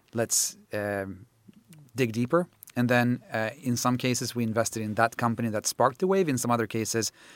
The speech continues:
we invested in another company that we found through, through the wave. I think one of the first companies in, within this realm was, um, was Varjo, which is a Finnish company within the, uh, immersive computing or V R, A R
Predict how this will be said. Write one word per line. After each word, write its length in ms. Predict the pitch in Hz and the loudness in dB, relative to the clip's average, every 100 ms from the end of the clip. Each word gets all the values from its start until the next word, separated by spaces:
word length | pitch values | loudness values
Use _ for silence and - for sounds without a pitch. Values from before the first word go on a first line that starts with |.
| - _ | -20 _
we 80 | 127 | 2
invested 360 | 117 117 - | 2 2 0
in 80 | 110 | -2
another 280 | 120 214 208 | 2 4 4
company 420 | 127 110 107 101 | 2 0 -2 -2
that 120 | 110 120 | 0 0
we 100 | 110 | 0
found 320 | 123 107 95 | 0 -2 -4
through, 340 | 110 104 92 - | -4 -4 -6 -8
through 220 | 120 104 | -6 -4
the 100 | 95 | -4
wave. 320 | 98 87 98 _ _ - | -8 -8 -14 _ _ -8
I 60 | |
think 180 | 120 127 | -4 0
one 120 | 127 | 2
of 80 | 135 | 2
the 80 | 123 | 0
first 400 | - 131 123 - | 0 0 2 0
companies 640 | 123 117 110 110 101 - - _ - _ - | -2 0 -2 -4 -4 -6 -10 _ -20 _ -10
in, 100 | 117 | -6
within 220 | 110 110 | -4 -4
this 180 | 107 101 | -4 0
realm 380 | 104 101 104 131 | 0 0 -4 -6
was, 420 | 110 107 104 - | -4 -2 -2 -2
um, 540 | 104 98 98 95 92 - - | -2 -4 -4 -8 -10 -12 -8
was 160 | 110 | -6
Varjo, 480 | 107 113 127 147 160 | 2 4 4 0 -4
which 140 | - - | -10 -8
is 120 | 104 | -8
a 40 | |
Finnish 600 | - 117 113 107 - - - _ - - - _ | -2 0 0 0 -2 -4 -10 _ -20 -20 -20 _
company 480 | 131 123 123 110 101 | 0 2 0 -4 -4
within 300 | 104 107 104 | -4 -4 -4
the, 320 | 104 98 95 | -6 -6 -8
uh, 420 | - 95 87 - - | -8 -10 -10 -12 -12
immersive 400 | - 120 120 117 | -2 0 2 0
computing 520 | - 117 123 120 104 101 | -4 -4 -2 -2 -2 -4
or 180 | 98 | -6
V 240 | 98 110 117 | -4 -2 4
R, 240 | 110 110 | 4 4
A 140 | 107 107 | 0 0
R 360 | 104 95 87 | 0 0 -6